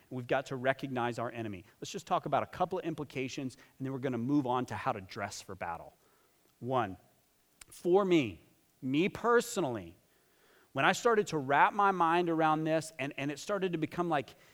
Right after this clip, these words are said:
that, that we, there's a spiritual reality that impacts my daily reality, and I started to recognize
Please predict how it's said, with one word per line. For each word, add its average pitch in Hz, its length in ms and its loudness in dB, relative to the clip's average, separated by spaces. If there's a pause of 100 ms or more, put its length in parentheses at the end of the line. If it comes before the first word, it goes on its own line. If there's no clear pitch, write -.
(200)
that, 151 280 0
that 147 300 2 (120)
we, 160 200 -2
there's 156 260 -2
a 113 40 -10
spiritual 214 500 0
reality 170 460 6
that 156 120 -6
impacts 156 440 -2
my 139 120 -2
daily 143 400 0
reality, 120 520 2
and 117 60 -4
I 120 40 -2
started 202 380 -4
to 160 100 -4
recognize 160 680 0